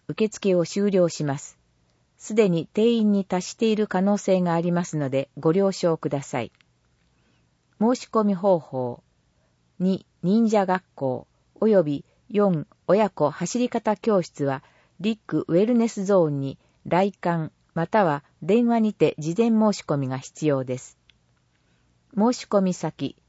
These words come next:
郵便番号五八三の零八五四、羽曳野市軽里一の一の一、リック羽曳野内、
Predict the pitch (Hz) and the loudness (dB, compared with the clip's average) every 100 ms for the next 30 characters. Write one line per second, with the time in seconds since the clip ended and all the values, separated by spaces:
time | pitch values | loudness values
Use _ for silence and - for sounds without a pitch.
0 | _ _ _ _ _ _ _ - 226 220 | _ _ _ _ _ _ _ -2 0 0
1 | 214 202 185 190 160 135 131 123 - _ | 0 0 2 0 0 -2 -2 -4 -8 _
2 | 151 202 226 226 220 165 - 135 131 131 | -2 0 0 0 -4 -6 -6 -4 -4 -6
3 | 127 _ - 196 226 - 208 - 135 156 | -10 _ -4 -2 -2 -4 -8 -8 -6 0
4 | 156 151 147 139 117 _ _ _ _ _ | 2 2 -2 -4 -8 _ _ _ _ _
5 | _ 202 214 214 196 190 185 151 - 175 | _ -2 -2 -2 0 0 -2 -6 -6 -4
6 | 190 214 170 147 135 - 170 160 247 214 | -4 -4 -6 -4 -4 -4 -10 -8 -2 -2
7 | 156 - - 180 151 113 - - - 135 | -2 -6 -6 -4 -4 -6 -12 -14 -10 -10
8 | - _ _ _ _ _ - 220 - - | -12 _ _ _ _ _ -6 -4 -4 -2
9 | 165 175 175 196 196 180 170 143 131 - | -2 0 -2 -2 -2 -2 0 -2 -6 -10